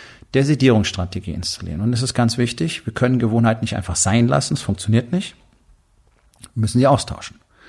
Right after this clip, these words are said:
Wenn dann, wenn ich den Wunsch verspüre, das zweite Glas Rotwein zu trinken, werde ich Folgendes tun. Das ist ein ganz, ganz einfacher Algorithmus,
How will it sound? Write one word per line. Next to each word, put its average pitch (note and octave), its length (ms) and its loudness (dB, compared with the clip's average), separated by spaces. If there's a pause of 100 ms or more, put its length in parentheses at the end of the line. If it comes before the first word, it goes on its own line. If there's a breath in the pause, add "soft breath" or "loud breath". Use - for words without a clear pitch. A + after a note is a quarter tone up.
(500 loud breath)
Wenn A2+ 220 4
dann, C3 260 4 (200)
wenn A#2 180 2
ich D3 100 -2
den C#3 180 2
Wunsch C3+ 220 2
verspüre, C#3+ 580 2
das A#2 160 0
zweite A#2 240 0
Glas A2+ 300 -2
Rotwein A2+ 280 0
zu A#2 120 -8
trinken, A2+ 360 -2
werde A2 200 0
ich A#2+ 100 -4
Folgendes G#2 400 0
tun. - 160 -16 (1120 loud breath)
Das G#2+ 160 -4
ist A2 60 0
ein A2 40 2
ganz, C#3+ 220 4
ganz D#3 180 2
einfacher D#3 420 2
Algorithmus, C3+ 800 0